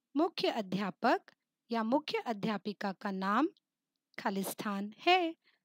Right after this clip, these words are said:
आपकी जो मुख्य अध्यापिका है ना, आपकी प्रिंसिपल मैडम, उनका नाम आप यहाँ पर लिखेंगे। उसके बाद मेरी, मेरे कक्षा अध्यापिका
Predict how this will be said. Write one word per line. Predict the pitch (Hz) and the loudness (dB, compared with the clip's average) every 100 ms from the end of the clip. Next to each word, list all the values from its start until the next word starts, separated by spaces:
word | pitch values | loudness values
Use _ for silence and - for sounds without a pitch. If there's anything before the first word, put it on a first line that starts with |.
| _ - | _ -8
आपकी | 202 - - 226 226 - _ - | -8 -8 -8 -6 -6 -10 _ -6
जो | 220 | -2
मुख्य | 214 208 220 302 | 0 0 0 -4
अध्यापिका | - 226 190 233 - 220 220 | -4 -4 -2 -2 -2 -4 -4
है | 185 208 | -4 2
ना, | 269 466 262 208 _ | 4 4 2 -4 _
आपकी | 208 190 - | -10 -8 -8
प्रिंसिपल | - - 208 208 359 349 302 | -8 -2 -2 0 0 2 2
मैडम, | 208 196 302 254 170 - - _ _ 269 | 2 4 6 6 2 -10 -20 _ _ 2
उनका | 311 311 226 | 4 4 2
नाम | 190 190 202 - | 2 -6 -8 -6
आप | 196 190 196 | -6 -4 -6
यहाँ | 180 180 | -8 -10
पर | - 311 494 508 _ _ - | 2 4 4 0 _ _ -2
लिखेंगे। | 269 - 233 190 170 170 - _ _ _ _ _ _ _ _ | 0 2 0 0 -4 -14 -20 _ _ _ _ _ _ _ _
उसके | 214 202 220 | -4 -2 -4
बाद | 180 214 349 - _ _ _ _ 196 | 0 2 2 0 _ _ _ _ -6
मेरी, | 180 175 208 311 440 - _ - | -4 -2 2 2 0 -6 _ -6
मेरे | 202 180 175 240 427 - _ _ - | -4 -2 0 0 0 -6 _ _ -2
कक्षा | 247 - 415 466 | 6 6 6 2
अध्यापिका | 247 208 233 - 226 - 202 202 | 0 0 -2 -2 -8 -4 -2 -2